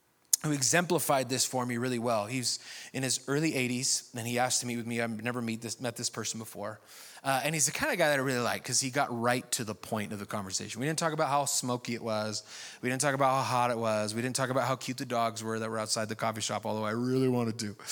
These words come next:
He sat down, he sat down and I said, "Yeah,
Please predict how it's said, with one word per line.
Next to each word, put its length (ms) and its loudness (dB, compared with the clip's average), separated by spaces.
He 220 2
sat 320 6
down, 160 2
he 140 2
sat 240 6
down 140 4
and 80 2
I 20 0
said, 180 0
"Yeah, 240 0